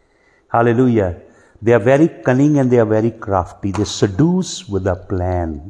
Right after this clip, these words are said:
They always come up with a strategy to woo people, lure people into sin।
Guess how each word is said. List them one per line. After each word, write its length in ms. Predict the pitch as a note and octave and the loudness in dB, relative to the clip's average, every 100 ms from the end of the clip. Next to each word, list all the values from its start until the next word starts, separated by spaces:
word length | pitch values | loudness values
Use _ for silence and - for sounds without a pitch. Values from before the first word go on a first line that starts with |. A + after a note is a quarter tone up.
| - _ _ _ _ - _ - | -20 _ _ _ _ -20 _ -2
They 80 | A#2 | 0
always 440 | A2+ A#2 C3+ C#3+ - | 4 2 2 0 -2
come 140 | A2 A#2 | 0 0
up 160 | A2 | 0
with 120 | A2 G2 | -2 -4
a 60 | |
strategy 680 | - - G#2 F#2 G2 D#2+ E2+ - _ _ _ _ _ _ _ _ - | -6 -6 -4 -2 -6 -8 -10 -10 _ _ _ _ _ _ _ _ 0
to 100 | A#2 | 2
woo 320 | G2 C#3 G3+ A3 D#3 | 4 4 6 4 2
people, 420 | C3+ C3+ A#2 A2+ | 2 2 4 6
lure 240 | E3 G3 G3 | 6 6 4
people 300 | C3 B2 G#2+ | 0 0 -2
into 280 | G#2 G#2+ - | -2 -6 -4
sin। 140 | G2 | -6